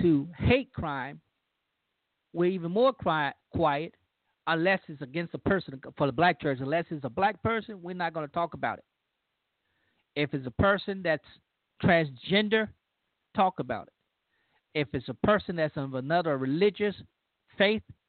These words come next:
we're not gonna talk about it. And, and what hurt me is that, for example, last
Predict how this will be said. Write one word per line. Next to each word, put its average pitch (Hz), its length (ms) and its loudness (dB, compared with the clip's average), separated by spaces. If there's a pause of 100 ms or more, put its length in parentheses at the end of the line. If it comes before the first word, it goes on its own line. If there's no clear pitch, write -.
(540)
we're 131 160 -2
not 156 260 2
gonna 147 320 -6 (400)
talk 202 220 0
about 117 260 -8
it. - 140 -20
And, 165 180 -12 (120)
and 160 140 -18 (260)
what 170 140 -2
hurt 269 280 0
me 175 300 -6 (480)
is 156 160 -2
that, 151 220 0 (800)
for 180 120 2
example, 160 400 0
last 170 300 2